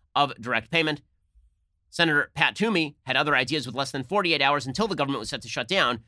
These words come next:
Toomey stood firm on one demand. The stimulus measure must not only end an array of programs the Fed had created to help businesses and municipalities during the pandemic, it must also bar the central bank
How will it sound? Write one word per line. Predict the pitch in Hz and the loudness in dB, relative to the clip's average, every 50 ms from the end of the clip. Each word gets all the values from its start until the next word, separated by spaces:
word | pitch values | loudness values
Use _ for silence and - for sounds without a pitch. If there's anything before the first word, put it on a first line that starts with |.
| _ _ - | _ _ -6
Toomey | - - 220 202 156 131 120 131 - _ _ _ _ _ _ _ _ | -2 0 2 2 2 2 0 -4 -10 _ _ _ _ _ _ _ _
stood | - - - - - 185 180 139 | -14 -12 -10 -6 -2 -2 -2 0
firm | - 180 175 165 | 2 2 4 4
on | 147 143 | 4 2
one | 139 139 135 | 2 0 0
demand. | 120 135 185 208 160 135 131 | 0 0 2 2 2 0 -2
The | |
stimulus | 120 - 190 190 185 170 151 - | -4 -4 -2 0 0 0 0 0
measure | 160 147 127 139 | 0 -2 0 0
must | 131 131 123 151 | -2 -2 2 4
not | 165 170 170 - | 4 4 4 2
only | 156 170 190 170 139 117 | 0 0 0 0 -2 -2
end | - 139 147 | -2 -2 -2
an | 139 | -2
array | 131 123 139 147 139 | 0 0 2 2 0
of | 120 - | 0 0
programs | - 190 208 165 156 - 127 113 | 0 0 0 2 0 -2 -2 -4
the | 120 | -6
Fed | 113 139 135 | -4 -2 -2
had | 135 127 | -2 -2
created | - - 127 147 196 202 160 113 | -4 -4 0 0 2 2 0 -2
to | 127 | -2
help | 139 131 110 101 | -2 -2 -2 -2
businesses | 151 143 143 147 139 151 139 113 | -2 -2 -2 -4 -2 -4 -4 -4
and | 127 113 127 | -4 -4 -2
municipalities | 131 131 131 - 143 120 160 190 202 190 147 131 110 | -2 -2 -4 -4 -4 0 2 2 4 2 2 -2 -4
during | - 135 127 120 | -4 -4 -4 -6
the | 110 | -6
pandemic, | 90 117 110 98 87 85 101 110 _ _ _ - - | -6 -6 -6 -6 -6 -8 -10 -12 _ _ _ -8 -4
it | 139 | -2
must | 156 143 - | -2 -2 0
also | - - 180 202 - 180 143 | 2 2 2 2 2 0 0
bar | 107 135 151 185 | 2 2 2 2
the | 180 156 | 2 -2
central | 147 165 131 120 127 | -6 -6 -6 -6 -4
bank | 98 113 110 110 | -4 -4 -4 -6